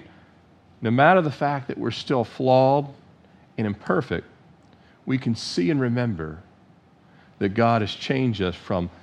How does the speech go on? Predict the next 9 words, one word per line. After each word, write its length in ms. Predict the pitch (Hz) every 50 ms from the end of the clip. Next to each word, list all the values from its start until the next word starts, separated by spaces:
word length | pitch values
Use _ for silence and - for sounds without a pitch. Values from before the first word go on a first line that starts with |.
| - -
self-destruction 1500 | - - - - - - 151 156 151 131 - - - 117 - - - - 151 139 - - - - 82 76 76 85 95 - _ _ _ _ _ _ _ _ _ _ _ _ _ _ _ _ _ _ _ _ _ _ _ _ _ - - - - -
and 120 | 113 110
changed 380 | - - 131 131 139 139 120 127
our 120 | 123 120
desires. 460 | 117 120 120 156 180 190 165 143 120
Look 140 | 147 185 185
at 80 | 208 190
this 200 | 196 170 - -
list. 320 | 180 208 208 156 - -